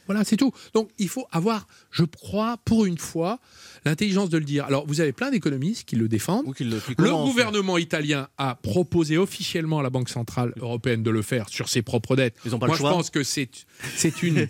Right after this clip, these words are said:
Speaker 1: <laughs> situation qui doit être décidée de façon concertée entre les pays européens sur la seule dette covid. Ça n'enlève rien à la dette antérieure. Et puis enfin, dernier point, euh,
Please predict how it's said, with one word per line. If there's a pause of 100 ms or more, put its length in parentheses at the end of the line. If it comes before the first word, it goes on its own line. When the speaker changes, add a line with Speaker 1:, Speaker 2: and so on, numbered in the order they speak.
(100)
Speaker 1:
<laughs>
situation
qui
doit
être
décidée
de
façon
concertée
entre
les
pays
européens (200)
sur
la
seule
dette
covid. (180)
Ça
n'enlève
rien
à
la
dette
antérieure.
Et
puis
enfin, (480)
dernier
point, (480)
euh,